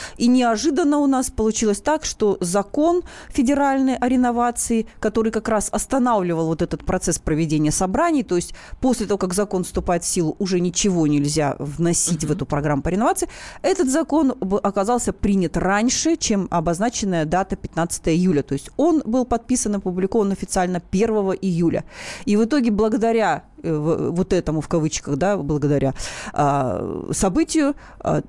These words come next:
Speaker 1: сотни жителей пятиэтажек, которые хотели попасть в программу, они просто пролетели мимо этой программы со свистом. Они не успели, э, у-, устроить эти свои собрания. Намечались собрания с первого по десятое июля в основном,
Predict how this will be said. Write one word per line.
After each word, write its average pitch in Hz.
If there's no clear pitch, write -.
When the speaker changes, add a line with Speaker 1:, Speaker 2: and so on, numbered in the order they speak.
Speaker 1:
сотни 214
жителей 190
пятиэтажек, 196
которые 180
хотели 269
попасть 269
в -
программу, 233
они 254
просто 240
пролетели 214
мимо 160
этой 156
программы 220
со 214
свистом. 165
Они 185
не 190
успели, 277
э, 175
у-, 143
устроить 214
эти 185
свои 165
собрания. 180
Намечались 156
собрания 233
с -
первого 214
по 196
десятое 180
июля 165
в 147
основном, 143